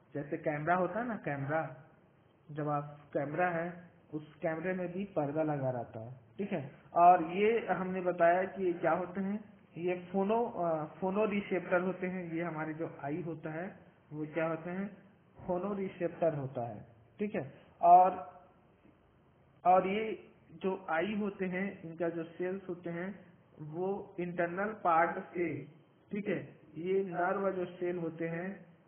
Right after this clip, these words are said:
न्यूरॉन होते हैं, वो पूरा हमारे जो ब्रेन होते हैं,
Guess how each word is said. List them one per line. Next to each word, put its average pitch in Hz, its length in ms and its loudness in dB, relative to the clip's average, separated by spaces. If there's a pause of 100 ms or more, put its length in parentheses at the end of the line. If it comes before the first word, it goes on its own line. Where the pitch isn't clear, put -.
न्यूरॉन 156 440 -2
होते 165 300 -8
हैं, 170 380 -8 (300)
वो 175 160 -2
पूरा 175 520 -4 (200)
हमारे 151 400 -4
जो 165 160 -4
ब्रेन 170 420 -4
होते 160 280 -6
हैं, 147 280 -8